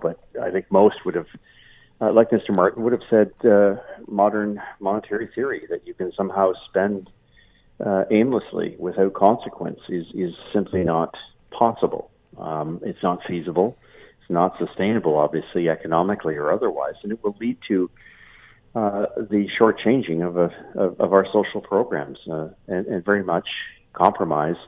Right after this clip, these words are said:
the standard of living that we all take for granted, and which has been a great attraction. Look, uh, Mister Martin, Mister Chrétien, uh, and I would even say Conservatives before that, knew that you had to get your spending in your country under control in order to make sure that the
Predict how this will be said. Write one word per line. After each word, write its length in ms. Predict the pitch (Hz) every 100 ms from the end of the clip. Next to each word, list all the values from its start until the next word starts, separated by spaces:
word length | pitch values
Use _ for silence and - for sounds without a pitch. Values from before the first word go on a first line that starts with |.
| _ _ _ _ _ _ -
the 60 | 95
standard 300 | - 92 92
of 80 | 87
living 280 | 78 85 87
that 80 | 82
we 180 | 85
all 180 | 78 76
take 240 | - 76 -
for 100 | 80
granted, 380 | 90 117 -
and 100 | 71
which 140 | 76 -
has 100 | 76
been 140 | 80
a 80 | 80
great 240 | - 101
attraction. 520 | 95 - 120 135 - - _ _ _ _ 135
Look, 180 | 110 - -
uh, 100 | -
Mister 260 | 131 127 143
Martin, 480 | 117 117 107 104
Mister 220 | 110 107 127
Chrétien, 580 | 101 - 95 85 90 - 110
uh, 320 | 58 - 117
and 100 | 131
I 60 | 170
would 160 | 156 165
even 200 | 139 131
say 120 | 143
Conservatives 480 | 143 131 143 135 -
before 340 | 123 127 131
that, 260 | 92 78 98
knew 280 | 101 120 113
that 180 | -
you 80 | 98
had 320 | 85 123 123 - -
to 160 | 95 - _ - - _ _ - - -
get 260 | - - - -
your 220 | 104 95
spending 600 | - 113 117 113 95 87
in 120 | 92
your 100 | 87
country 340 | - 92 98
under 160 | 90 82
control 520 | - 80 - 104 85
in 100 | 85
order 240 | 95 92 -
to 60 |
make 160 | 80 - -
sure 200 | 117 92
that 120 | 78 -
the 180 | 85